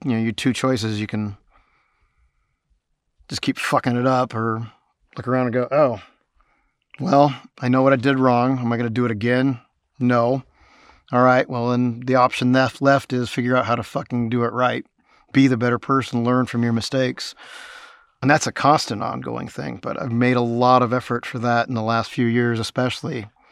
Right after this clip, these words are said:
uh, because it's not enough to look around and be, you know, discontent with how the world is going if you're not the one trying to make it better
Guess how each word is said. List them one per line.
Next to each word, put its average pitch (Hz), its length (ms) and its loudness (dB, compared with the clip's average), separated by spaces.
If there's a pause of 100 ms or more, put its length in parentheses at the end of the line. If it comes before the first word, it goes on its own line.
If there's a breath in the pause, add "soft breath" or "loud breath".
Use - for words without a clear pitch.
(640 soft breath)
uh, 117 380 0 (760)
because 117 840 -2 (1800 soft breath)
it's - 400 0 (140)
not 131 260 4
enough 123 400 2
to 123 100 -6
look 120 200 -2
around 120 320 0
and 110 100 -4
be, 113 240 -2
you 110 180 -8 (160)
know, 113 280 -4 (760 soft breath)
discontent 123 640 -4
with 139 140 -10
how 120 460 0
the 131 100 -6
world 123 320 0
is 113 140 -2
going 113 520 -2
if - 160 -8
you're 120 140 -2
not 117 220 -2
the 117 80 -4
one 113 240 -4
trying 117 260 -2
to 113 60 -2
make 110 200 -4
it 110 80 -10
better 113 320 -8